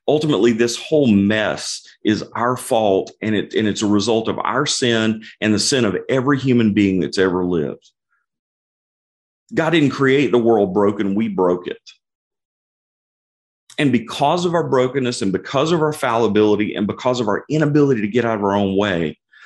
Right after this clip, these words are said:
ultimately God has provided for us in Jesus,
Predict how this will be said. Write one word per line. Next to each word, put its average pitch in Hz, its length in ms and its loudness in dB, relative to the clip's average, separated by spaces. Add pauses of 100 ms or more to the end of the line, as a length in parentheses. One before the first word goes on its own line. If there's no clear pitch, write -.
(300)
ultimately 139 560 2
God 110 320 -2
has 113 100 -2
provided 107 640 -2
for 90 220 0
us 85 280 -2
in 98 300 0
Jesus, 101 680 0